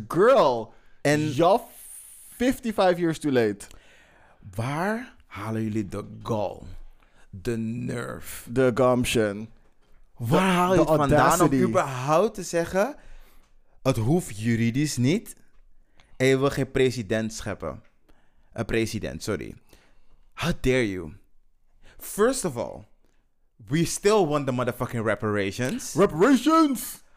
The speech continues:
Speaker 2: Maar daarnaast hebben deze mensen fucking hard gewerkt hun heel hun leven.
Speaker 1: Mhm.
Speaker 2: Jullie hebben geen provisies voor ze gemaakt voor
Speaker 1: Oeh.
Speaker 2: het feit dat ze, zeg maar, onafhankelijk zijn geworden. Jullie zijn nalatig geweest met het informeren van de ouderen wat ze moeten doen. En dan willen jullie, zeg maar, zeggen,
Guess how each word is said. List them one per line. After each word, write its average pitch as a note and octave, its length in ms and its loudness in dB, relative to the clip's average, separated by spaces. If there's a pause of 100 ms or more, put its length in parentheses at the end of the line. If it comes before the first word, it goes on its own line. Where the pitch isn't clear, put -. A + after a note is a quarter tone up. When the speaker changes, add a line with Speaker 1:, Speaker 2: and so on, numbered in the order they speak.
(140)
Speaker 2:
Maar D3 200 0
daarnaast F3 400 2
hebben D#3+ 200 -2
deze D#3+ 240 0
mensen D#3 420 -2
fucking G3 540 -2
hard C#3 200 -4
gewerkt G#2+ 440 -4
hun C#3+ 220 -2
heel C#3 240 2
hun D3 80 -2
leven. C3+ 460 -2 (140)
Speaker 1:
Mhm. D3 120 -6
Speaker 2:
Jullie G#3+ 380 2
hebben G#3 180 0
geen C3+ 200 -6
provisies B2 540 -8
voor E3+ 200 -8
ze F3 100 -12
gemaakt E3 420 -4
voor D#3+ 220 2
Speaker 1:
Oeh. G#4+ 100 4 (140)
Speaker 2:
het C#3 140 -2
feit D3+ 160 2
dat D3 120 2
ze, - 60 -12
zeg D3 120 -4
maar, D3 120 -4
onafhankelijk C3+ 600 -2
zijn C3 200 -2
geworden. B2 480 2 (160)
Jullie C3 160 -2
zijn C#3 120 -2
nalatig B2 580 2
geweest C#3 260 -2
met B2+ 140 -4
het - 80 -14
informeren A#2 580 -4
van E3 160 -4
de - 80 -10
ouderen D#3+ 340 0
wat D3+ 160 -4
ze - 60 -10
moeten D3+ 260 -6
doen. E3 220 -2 (160)
En - 100 -4
dan D#3+ 100 0
willen F#3 140 0
jullie, G3 160 -2
zeg G3 120 -6
maar, G3 160 0
zeggen, G3 280 -2